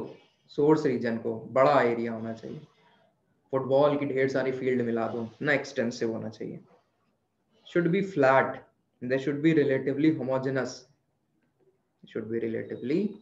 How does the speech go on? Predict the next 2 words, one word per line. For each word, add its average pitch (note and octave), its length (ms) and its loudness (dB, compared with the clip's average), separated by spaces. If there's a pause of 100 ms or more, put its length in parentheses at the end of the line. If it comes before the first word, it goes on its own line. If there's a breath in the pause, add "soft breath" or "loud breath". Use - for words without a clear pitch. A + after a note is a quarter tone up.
(140)
homogeneous। A#2+ 520 -6 (4000 soft breath)
यहाँ D3+ 200 2